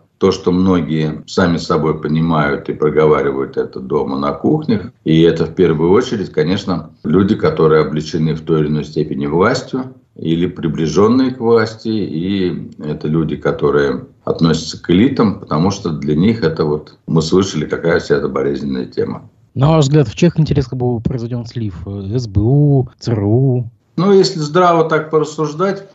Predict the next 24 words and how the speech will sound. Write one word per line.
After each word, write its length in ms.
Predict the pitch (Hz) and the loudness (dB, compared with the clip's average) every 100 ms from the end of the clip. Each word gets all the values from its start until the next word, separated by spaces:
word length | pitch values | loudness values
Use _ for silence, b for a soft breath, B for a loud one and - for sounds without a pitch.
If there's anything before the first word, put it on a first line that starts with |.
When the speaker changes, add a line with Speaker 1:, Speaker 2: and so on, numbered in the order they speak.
| _ | _
Speaker 1:
подумать, 680 | 120 120 143 175 120 90 - - - | -2 0 0 0 0 -4 -10 -14 0
то 500 | 110 107 92 85 80 - _ - | 4 6 4 -2 -10 -18 _ -12
вряд 420 | 78 104 123 120 | -2 0 0 0
ли 100 | 98 | 2
это 320 | 90 - 87 | 2 0 -8
наши 540 | 87 - 90 87 - | -8 -8 -6 -6 -6
спецслужбы, 800 | 80 - 87 78 85 80 71 67 | -12 -8 -8 -6 -6 -6 -6 -4
м, 500 | 78 78 78 76 73 | -2 0 0 0 -2
записали 580 | 69 76 - - 78 76 | -6 -8 -6 2 2 4
разговор 580 | 73 71 71 78 76 71 | 0 -2 0 4 4 2
между 340 | 76 69 67 | 0 -2 -4
Дубаем 580 | 69 76 80 78 73 73 | -6 0 2 2 0 -4
и 60 | 73 | -4
Азербайджаном. 960 | 71 76 73 78 71 73 67 65 - _ | -2 -2 2 0 0 -4 -4 -8 -12 _
Ну, 540 | - 101 143 135 98 90 | -4 -2 0 2 2 4
я 160 | 107 | 4
думаю, 320 | 110 113 113 | 4 4 4
что 180 | 90 - | 2 0
это, 560 | 92 92 82 80 76 73 | 0 2 0 0 0 0
наверное, 380 | 76 80 78 78 - | -2 -2 -2 -4 -10
какие-нибудь 420 | - 76 76 76 - | -12 -6 -4 -2 0
товарищи 680 | 87 82 76 73 - 71 - - _ | 2 4 2 -2 -4 -6 -6 -14 _
азербайджанские 1040 | - 71 76 85 90 82 120 160 - 143 127 | -8 -4 0 2 2 2 2 2 0 -2 0
записывали 880 | 127 120 120 - 107 101 101 95 | 0 0 -2 0 0 2 0 -6